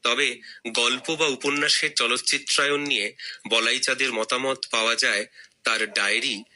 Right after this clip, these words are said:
মর্জি মহলে। সিনেমার ক্ষেত্রে নায়ক নায়িকা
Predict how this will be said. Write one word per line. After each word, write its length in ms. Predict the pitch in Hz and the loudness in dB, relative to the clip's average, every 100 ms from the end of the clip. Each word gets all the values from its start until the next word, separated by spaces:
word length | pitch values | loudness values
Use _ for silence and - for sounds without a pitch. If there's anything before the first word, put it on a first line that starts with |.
| - - - | -20 -16 -4
মর্জি 400 | 113 120 117 113 | 2 2 2 0
মহলে। 420 | 98 95 92 92 - _ _ _ _ _ _ - - - | -2 -4 -4 -6 -8 _ _ _ _ _ _ -8 -6 0
সিনেমার 500 | - 156 170 185 196 | 2 2 2 2 0
ক্ষেত্রে 540 | - 214 - 110 139 - - - - | -2 -2 -2 -2 -2 -6 -20 -10 0
নায়ক 440 | 120 123 147 - | 2 4 2 0
নায়িকা 460 | 170 175 175 190 | 0 0 0 -4